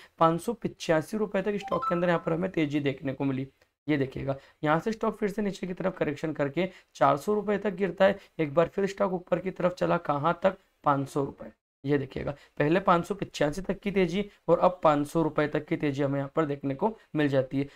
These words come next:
फिर से होती है गिरावट और ये गिरावट एक बार फिर से स्टॉक को लगभग दो सौ पचास रुपए के आसपास गिराती है। और यहाँ पर हम क्या देखते हैं, स्टॉक एक रेंज के अंदर चलता है, नैरो रेंज यहाँ पर बनती है, जो कि यहाँ पर तीन सौ पैंतीस से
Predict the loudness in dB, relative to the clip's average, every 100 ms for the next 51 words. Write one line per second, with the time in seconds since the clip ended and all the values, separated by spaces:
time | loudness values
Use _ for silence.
0 | _ -4 -4 -4 -6 -2 -2 2 2 2
1 | -4 -4 -4 -2 0 0 0 0 0 0
2 | 0 -4 -6 -12 0 0 2 -4 -4 -2
3 | 2 2 2 0 0 0 -2 -4 0 0
4 | 0 -4 -4 -2 0 -2 -4 -4 0 0
5 | 2 2 2 -2 -6 0 2 4 4 0
6 | -2 0 0 -2 -2 -2 -2 -8 -8 0
7 | 2 2 0 2 0 0 -4 -2 -2 -2
8 | -2 0 0 2 0 0 0 0 0 -2
9 | 0 -2 0 0 0 -4 0 0 2 0
10 | 0 -2 -4 -4 -2 -4 -2 -2 -2 -4
11 | -2